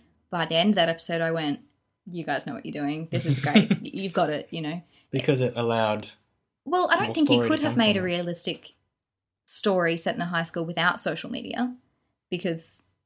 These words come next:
Speaker 1: you're just ignoring a huge part of society.
Speaker 2: Mm-hmm.
Speaker 1: And then also it informed a lot of the documentary, you know, from then, Peter's
Speaker 2: Yeah.
Speaker 1: documentary. Also, I think it was a nod to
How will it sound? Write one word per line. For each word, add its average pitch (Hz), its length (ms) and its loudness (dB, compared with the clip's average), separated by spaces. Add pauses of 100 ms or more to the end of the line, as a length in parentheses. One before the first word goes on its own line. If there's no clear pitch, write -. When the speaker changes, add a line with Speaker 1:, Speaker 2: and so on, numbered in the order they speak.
(240)
Speaker 1:
you're 180 100 -4
just 170 120 -4
ignoring 165 320 -2
a 175 40 -4
huge 160 300 -4
part 160 240 -2
of 147 140 -8
society. 165 540 -4
Speaker 2:
Mm-hmm. 110 220 -10 (240)
Speaker 1:
And 185 140 -2
then 175 220 0
also 170 720 -2 (1000)
it 185 80 -2
informed 175 580 -2
a 180 40 0
lot 170 160 4
of 165 60 -4
the 165 80 -8
documentary, 165 840 -8 (1600)
you 165 160 -4
know, 170 140 -4 (200)
from 185 180 -2
then, 165 200 0
Peter's 190 300 -2
Speaker 2:
Yeah. - 100 -2
Speaker 1:
documentary. - 560 -8 (580)
Also, 247 300 2
I 196 100 4
think 190 200 -4
it - 60 -4
was - 100 -10
a 185 40 -4
nod 170 400 0
to 160 520 -2